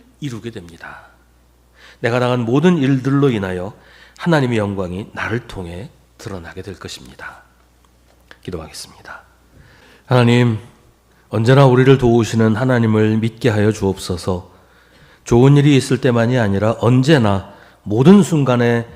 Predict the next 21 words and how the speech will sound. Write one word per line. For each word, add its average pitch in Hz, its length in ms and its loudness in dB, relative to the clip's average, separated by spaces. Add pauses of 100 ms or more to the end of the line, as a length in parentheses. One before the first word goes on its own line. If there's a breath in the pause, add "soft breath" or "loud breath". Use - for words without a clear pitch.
(220 loud breath)
하나님이 131 340 0
나와 113 240 2
함께 123 240 -2
하시고 104 580 -2
나를 143 280 0
도우신다는 131 640 0
사실을 110 560 -4 (220 loud breath)
잊지 139 320 -4
말게 107 300 -2
하옵소서. 92 680 -6 (720 soft breath)
우리가 110 180 -2
언제나 139 380 2
하나님의 156 380 0
편이 151 300 -2
되어 110 380 0 (180 loud breath)
하나님의 160 400 0
영광을 139 460 2
나타내도록 101 880 -4 (180 loud breath)
우리에게 98 420 -4
믿음을 113 460 -4
주옵소서. 87 640 -12